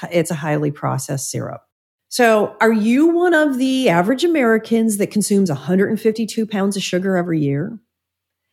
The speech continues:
Do you realize that's about three pounds of sugar every week? Now, in the allopathic world, it's suggested you keep it to thirteen point three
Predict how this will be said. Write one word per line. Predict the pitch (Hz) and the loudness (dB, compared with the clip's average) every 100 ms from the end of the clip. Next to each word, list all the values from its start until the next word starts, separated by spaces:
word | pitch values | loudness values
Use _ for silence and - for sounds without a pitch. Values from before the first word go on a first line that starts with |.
| _ | _
Do | 196 | 2
you | 226 | 4
realize | 190 196 208 226 240 240 - _ | 6 4 4 4 2 0 -8 _
that's | 202 202 | -6 0
about | 233 190 185 | 4 4 2
three | - - 185 214 262 285 294 302 302 - | -6 -8 -2 2 4 4 4 0 -4 -10
pounds | - 247 254 269 254 | -2 2 2 2 2
of | 247 | 0
sugar | 196 - 233 190 170 165 | -2 2 2 4 2 0
every | 185 196 180 175 | 0 -2 0 0
week? | 156 156 - _ _ _ _ _ - | 0 -2 -6 _ _ _ _ _ 2
Now, | 220 | 4
in | |
the | 220 | 4
allopathic | 185 180 277 285 311 302 285 240 | 2 2 2 0 -2 0 0 0
world, | 180 180 175 175 | 2 4 4 2
it's | 196 196 | 0 -4
suggested | 220 180 190 208 240 208 | -6 0 0 0 0 0
you | 202 | 0
keep | 214 226 208 | -2 -4 0
it | 196 | -2
to | 196 | -2
thirteen | 170 202 196 - 220 214 208 196 | -2 0 0 -2 0 2 2 2
point | 190 190 220 | 0 0 -2
three | 220 - 254 247 196 214 226 | -4 -4 -2 0 0 -2 -6